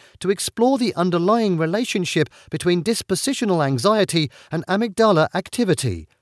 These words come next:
and the links with performance on an emotional working memory task. Working memory is the mental process through which we hold information in mind for immediate use, such as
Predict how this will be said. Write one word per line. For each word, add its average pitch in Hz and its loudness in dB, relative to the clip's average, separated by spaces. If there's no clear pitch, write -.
and 127 -2
the 123 0
links 190 -2
with - -6
performance 185 0
on 151 -2
an 143 2
emotional 208 2
working 165 0
memory 147 0
task. 147 -4
Working 226 -2
memory 165 0
is 135 -4
the 156 0
mental 214 2
process 156 -2
through 160 -2
which 226 -4
we 240 -2
hold 190 2
information 170 -2
in 151 0
mind 190 2
for - -6
immediate 196 2
use, 196 0
such - -2
as 147 2